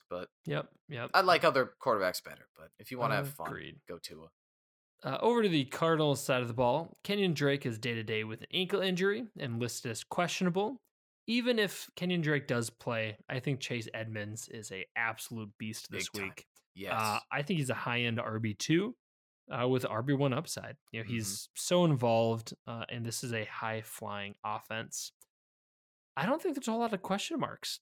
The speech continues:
Speaker 2: on this Cardinals
Speaker 1: It's,
Speaker 2: team.
Speaker 1: it's simple. Start your studs.
Speaker 2: Yeah, Hopkins,
Speaker 1: That's it.
Speaker 2: Murray, uh, Chase Edmonds will include in the stud conversation. And
Speaker 1: Yeah,
Speaker 2: I'm not
Speaker 1: I
Speaker 2: really looking at Kirk or anybody else. Uh, the Dolphins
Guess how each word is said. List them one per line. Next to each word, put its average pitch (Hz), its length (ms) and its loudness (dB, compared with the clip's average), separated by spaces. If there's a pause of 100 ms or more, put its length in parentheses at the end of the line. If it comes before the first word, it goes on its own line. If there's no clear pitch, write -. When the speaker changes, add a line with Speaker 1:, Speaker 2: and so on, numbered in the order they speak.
(180)
Speaker 2:
on 123 120 -2
this 110 160 -4
Cardinals 110 460 -4
Speaker 1:
It's, 113 180 -4
Speaker 2:
team. - 180 -8
Speaker 1:
it's 165 180 -4
simple. 180 400 -4 (400)
Start - 280 -4
your 117 60 -8
studs. - 480 -2 (280)
Speaker 2:
Yeah, 180 200 -2 (160)
Hopkins, 175 760 2
Speaker 1:
That's 147 80 -8
it. 143 60 2
Speaker 2:
Murray, 156 500 2 (880)
uh, 104 320 -6 (200)
Chase 147 220 -4
Edmonds 160 440 -2
will 151 160 -2
include 131 400 -2
in 120 120 0
the 110 60 -2
stud 117 440 -4
conversation. 127 920 -2
And - 540 -16
Speaker 1:
Yeah, 196 120 6
Speaker 2:
I'm 208 140 4
not 220 140 6
Speaker 1:
I - 20 6
Speaker 2:
really 190 260 6
looking 156 420 4
at 127 200 -2
Kirk 123 420 -2
or 113 200 -4
anybody 110 380 0
else. 101 440 -2
Uh, 113 220 -2 (120)
the 131 120 -12
Dolphins 160 640 0